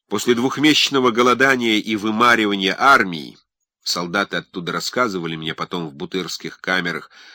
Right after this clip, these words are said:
что соколевших, гниющих лошадей они строгали копыта, варили стружку и ели. Началось четырнадцатого мая тысяча девятьсот сорок второго года немецкое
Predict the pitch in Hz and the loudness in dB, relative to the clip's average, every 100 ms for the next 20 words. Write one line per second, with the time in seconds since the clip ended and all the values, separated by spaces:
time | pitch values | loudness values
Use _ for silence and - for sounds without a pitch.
0 | - - - 87 - 101 98 117 113 - | -20 -18 -8 -4 -2 -2 0 2 0 -2
1 | 82 92 104 120 110 98 - 98 - 92 | -6 -4 -2 0 -2 -6 -4 -4 -4 -2
2 | 117 101 107 107 - - - - 98 104 | 0 0 -2 -6 -10 -16 -12 -4 0 2
3 | 117 110 95 101 - 131 - 80 95 120 | 4 2 0 -2 0 -4 -2 -2 0 2
4 | 104 - - 101 127 123 - 98 95 92 | 0 -4 -6 -4 -2 -4 -4 -2 -2 0
5 | 120 113 85 - _ _ _ _ _ _ | 2 2 0 -8 _ _ _ _ _ _
6 | _ _ _ _ - 104 143 180 185 - | _ _ _ _ -8 0 4 6 4 2
7 | 135 156 139 127 - 123 120 127 131 117 | 2 2 2 -2 0 2 4 4 4 4
8 | - 127 - 110 113 101 123 107 - 107 | 2 -2 -2 0 -2 -2 -4 -2 -2 -2
9 | 92 - 101 107 98 87 127 131 113 104 | -4 -2 0 2 0 2 2 2 0 2
10 | 113 123 - - 117 117 | 0 0 -4 0 2 2